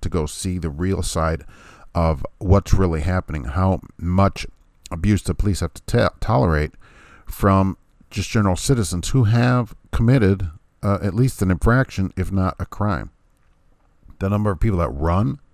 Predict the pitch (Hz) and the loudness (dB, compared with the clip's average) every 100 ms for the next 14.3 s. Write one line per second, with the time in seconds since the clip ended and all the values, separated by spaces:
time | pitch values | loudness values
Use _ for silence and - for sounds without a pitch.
0 | _ - - 104 - 117 98 90 107 - | _ -12 -4 -2 2 4 2 0 -2 -2
1 | 110 101 87 90 82 71 82 104 - 92 | 2 2 2 2 0 2 2 2 2 -2
2 | 92 82 82 - 98 87 92 87 104 - | 0 0 0 0 2 4 2 0 -4 -6
3 | - 92 85 57 - - _ _ _ _ | -4 -2 0 -4 -10 -18 _ _ _ _
4 | - - 143 147 - _ _ _ 90 98 | -16 -2 4 4 2 _ _ _ 2 2
5 | 104 110 - - _ _ 90 90 107 135 | 2 0 -4 -20 _ _ -4 0 0 0
6 | - 120 127 - - - - - - 73 | 0 0 0 -4 -12 -12 -10 -6 -6 -4
7 | 80 - 87 107 98 113 95 90 - - | -4 -6 -2 0 0 -2 -2 -6 -10 -20
8 | - - 117 104 101 98 - 78 113 131 | -12 -2 -2 2 2 2 -2 0 2 4
9 | 131 113 95 131 143 123 - - - 92 | 4 2 0 0 0 0 -2 -2 -4 -2
10 | 95 98 95 85 90 85 87 - 85 76 | 0 2 0 0 0 0 0 -2 -4 -4
11 | 69 65 62 50 - _ _ _ _ _ | -4 -6 -8 -10 -16 _ _ _ _ _
12 | - 95 98 - 85 85 76 - 71 58 | -6 0 0 0 -2 -2 -2 -4 -6 -6
13 | - - - _ _ - - 87 85 - | -14 -20 -20 _ _ -10 -2 0 0 0
14 | 87 113 - | 0 0 -2